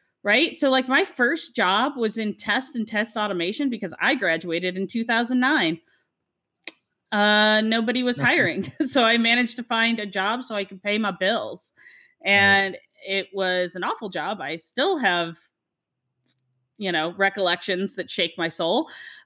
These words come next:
Speaker 1: but, uh, I learned how to eat dirt <laughs> and, and poop gold is what I would say. A certain amount of that is just important, right? Like,
Speaker 2: Okay.
Speaker 1: uh, y-,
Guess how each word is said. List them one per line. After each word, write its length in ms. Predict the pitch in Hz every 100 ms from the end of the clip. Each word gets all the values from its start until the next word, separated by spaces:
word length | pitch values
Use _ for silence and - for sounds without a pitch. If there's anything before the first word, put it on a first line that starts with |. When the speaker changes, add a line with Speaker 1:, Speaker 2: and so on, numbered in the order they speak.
| _
Speaker 1:
but, 400 | 233 220 220 214 - _ - 131
uh, 80 | 180 - _ _ -
I 380 | 233 277 330 214
learned 420 | 185 208 233 277
how 220 | 277 208 220
to 120 | 247 -
eat 380 | 208 240 190
dirt 320 | 202 240 269 - - - - -
<laughs> 400 | _ 294 - -
and, 300 | 269 262 240 -
and 300 | 214 233 233
poop 280 | 240 311 -
gold 400 | 208 262 202 180
is 180 | 214 233
what 140 | 269
I 80 | 254
would 180 | 233 220
say. 320 | 226 190 180 - - -
A 320 | 254 254 262 320
certain 400 | - - 359 381
amount 360 | 262 254 285 320
of 100 | 226
that 400 | 208 214 220 233 311
is 260 | 320 311 -
just 240 | 294 370
important, 800 | 349 311 - 269 494 - 381 160 - - - _ -
right? 440 | 220 240 359 381
Like, 380 | 269 269 262 - _ -
Speaker 2:
Okay. 100 | 127 -
Speaker 1:
uh, 440 | 240 240 247 247 254
y-, 180 | 240